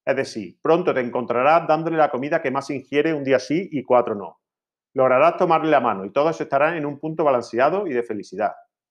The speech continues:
No pierdas de vista la nutrición. Esto es clave porque siempre tendrás presente la buena alimentación de tus mascotas.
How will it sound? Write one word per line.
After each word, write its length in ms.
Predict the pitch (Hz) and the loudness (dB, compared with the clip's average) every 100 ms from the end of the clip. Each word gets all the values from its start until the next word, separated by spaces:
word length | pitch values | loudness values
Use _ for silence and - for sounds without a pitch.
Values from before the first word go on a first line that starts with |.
| _ _ _ _ - | _ _ _ _ -4
No 220 | 139 147 | 0 2
pierdas 320 | 135 120 107 | 4 4 4
de 100 | 104 | 2
vista 260 | 123 180 185 | 0 0 0
la 100 | 147 | 0
nutrición. 540 | 113 - 98 113 95 - _ _ _ | -2 -6 -6 -4 -4 -8 _ _ _
Esto 220 | 180 185 180 | 0 2 0
es 60 | |
clave 380 | 185 131 107 95 | 2 4 4 2
porque 260 | 127 117 135 | 0 0 2
siempre 280 | 175 175 | 2 4
tendrás 260 | 175 151 123 | 2 2 2
presente 420 | 123 - 175 180 | 0 -2 -2 2
la 100 | 165 | 4
buena 180 | 143 160 | 4 2
alimentación 520 | 151 135 117 - 156 | 0 -2 -4 -2 -2
de 80 | 156 | -4
tus 140 | 127 107 | -4 -6
mascotas. 460 | 101 - 107 98 | -6 -4 -4 -6